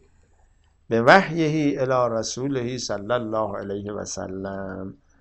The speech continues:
و خدا این تفضل رو بر ما کرده است و از طریق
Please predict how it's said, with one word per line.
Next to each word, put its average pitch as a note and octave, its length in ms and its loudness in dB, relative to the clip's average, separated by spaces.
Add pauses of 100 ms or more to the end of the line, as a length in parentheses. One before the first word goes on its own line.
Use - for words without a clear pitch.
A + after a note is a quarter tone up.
(200)
و A#2+ 180 2
خدا B2 460 2
این B2 220 -8
تفضل A2+ 600 -4
رو G#2+ 300 -8
بر G2+ 280 -8
ما G#2+ 320 -6
کرده F#2+ 680 -4
است E3 600 6 (360)
و A2+ 520 2 (140)
از G#2+ 380 -4
طریق A2+ 800 -4